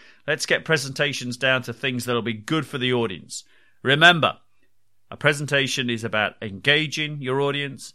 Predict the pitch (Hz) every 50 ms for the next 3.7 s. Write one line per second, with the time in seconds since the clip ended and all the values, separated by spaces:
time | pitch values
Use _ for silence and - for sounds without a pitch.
0 | _ - - _ - - - - - _ _ 151 156 143 117 139 123 - 139 139
1 | 127 - 139 120 123 123 120 123 123 123 120 120 117 117 107 - - 120 117 104
2 | 87 - - - 101 85 101 104 92 - - 113 110 113 110 90 - 110 98 -
3 | - - - 127 113 107 101 90 85 82 - - -